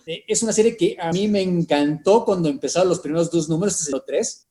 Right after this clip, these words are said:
Yo, de hecho, tenía miedo, pensé que iba a tener que releer los primeros dos números, pero no, porque recordarán que la historia es esencialmente un universo donde Philip K. Dick escribía historias de James Bond y, y personajes de la época pulp,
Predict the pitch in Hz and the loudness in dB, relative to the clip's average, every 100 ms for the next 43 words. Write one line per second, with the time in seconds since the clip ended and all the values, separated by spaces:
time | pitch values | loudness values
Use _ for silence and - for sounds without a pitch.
0 | _ 175 220 247 233 180 202 196 214 214 | _ 4 4 4 0 0 0 2 2 2
1 | 175 147 190 190 196 190 180 - 165 151 | 2 0 0 0 0 2 -2 0 0 4
2 | 170 175 165 151 165 160 151 165 156 214 | 4 2 0 0 2 2 0 -6 -6 -6
3 | 170 160 - _ _ - 185 175 - 156 | 0 0 -2 _ _ 0 2 2 -2 -6
4 | 185 214 170 170 196 240 294 262 190 226 | -4 0 0 2 4 4 4 4 4 6
5 | 240 233 175 160 202 214 214 214 233 226 | 6 4 -2 0 0 0 0 2 0 0
6 | - _ _ 208 208 214 202 202 202 160 | -12 _ _ 2 4 6 6 6 4 2
7 | 151 196 202 - 180 175 196 - - 147 | 2 2 2 4 4 4 0 -4 -10 -2
8 | 151 180 175 180 185 170 139 - 170 170 | 2 2 4 4 4 2 0 4 2 2
9 | 175 170 180 170 147 131 127 - 151 147 | 4 4 4 2 2 2 -2 -6 -12 -6
10 | 135 151 165 175 151 165 170 170 196 220 | -6 -2 0 2 4 2 2 0 6 6